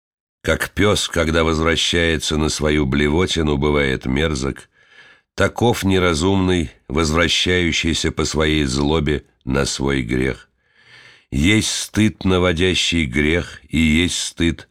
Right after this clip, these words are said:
слава и благодать. Я видел человека мудрого в своих глазах, на неразумного больше надежды, нежели на него. Ленивец, посылаемый в путь, говорит: «Лев на дороге,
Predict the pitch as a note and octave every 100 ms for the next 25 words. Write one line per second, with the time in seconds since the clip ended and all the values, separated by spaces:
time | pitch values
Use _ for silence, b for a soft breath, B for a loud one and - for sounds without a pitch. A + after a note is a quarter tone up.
0 | _ - - D2+ D2 C#2+ C#2+ C2 C#2 C2+
1 | C#2 B1+ C2+ - - _ _ _ _ _
2 | _ C2 D2 G2+ A#2+ G#2+ A2+ F#2+ - G2
3 | F2+ G2 G#2+ F#2+ F2 F2 G2+ F2 F#2 F#2
4 | D#2 - - E2 E2+ E2+ C#2 D#2+ E2 D#2+
5 | F2+ - - _ _ _ _ _ - C#2+
6 | F#2 G2+ G2+ G2+ F2+ B2 A2 G2+ F#2 D#2
7 | F2 D2 E2 D2 D2+ C#2 D2 B1 A#1+ A1+
8 | - _ C2 D2 D2+ B1+ C2+ C2+ C2+ C2
9 | B1+ B1+ G#1 - _ _ _ _ _ _
10 | _ C#2+ E2 F2 G2 F#2+ F2+ - F#2 E2+
11 | F2+ F2+ F2 E2+ E2 - - F#2 D2 C#2+
12 | F2 F2+ F#2+ - C2+ C#2 F2+ G2 - E2+
13 | D2 D2+ D2 B1 A#1+ G1+